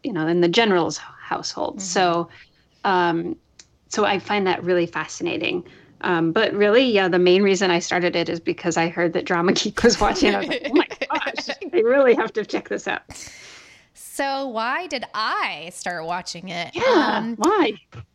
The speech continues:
Speaker 2: it was a combination of both Discord. It, it, it, it really, I think it's, lately I've really liked watching things with,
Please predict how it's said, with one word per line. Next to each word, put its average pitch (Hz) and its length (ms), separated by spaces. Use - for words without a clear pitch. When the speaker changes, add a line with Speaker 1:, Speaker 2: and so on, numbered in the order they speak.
Speaker 2:
it 262 140
was 311 100
a 294 80
combination 247 1160
of 190 480
both 190 600
Discord. 180 760
It, 240 200
it, 269 300
it, 240 340
it 240 100
really, 294 380
I 226 80
think 370 300
it's, - 320
lately 240 440
I've 214 160
really 208 220
liked 202 240
watching 185 400
things 196 240
with, 185 140